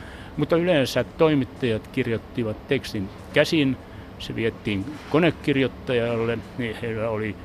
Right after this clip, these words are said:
oma huoneensa siellä ja kirjoittivat nopeasti ja erittäin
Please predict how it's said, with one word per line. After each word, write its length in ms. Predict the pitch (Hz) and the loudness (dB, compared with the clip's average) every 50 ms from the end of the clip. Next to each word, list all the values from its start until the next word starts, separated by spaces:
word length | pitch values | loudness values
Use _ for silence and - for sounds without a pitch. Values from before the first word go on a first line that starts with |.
| - - - - - - - | -16 -16 -16 -16 -16 -8 0
oma 440 | - 143 123 123 113 107 98 95 95 - - - - | 2 4 4 4 4 2 2 -2 -6 -10 -14 -8 -2
huoneensa 560 | - 139 165 151 131 123 120 113 110 - - 113 | 4 6 6 6 6 4 2 0 -2 -2 -2 -4
siellä 640 | - - - - - 123 117 117 113 110 110 110 | -4 -4 -8 -4 -2 0 0 0 0 0 0 0
ja 280 | 107 104 104 101 104 101 - - - - - - - - - - - - - - - - - | 0 0 0 0 -2 -4 -6 -8 -14 -14 -16 -16 -16 -16 -16 -16 -14 -14 -14 -14 -14 -12 -4
kirjoittivat 560 | - 139 123 120 113 - - 135 113 98 - | 0 0 2 2 0 -2 -2 -6 -6 -4 -2
nopeasti 680 | - 117 113 - 123 110 110 104 - - - - 117 113 | -2 -2 0 0 0 0 0 0 -2 -6 -8 -6 -4 -2
ja 140 | 110 104 104 | -2 -2 -2
erittäin 500 | 101 98 95 - - - - 107 98 | -4 -4 -6 -8 -8 -10 -8 -8 -8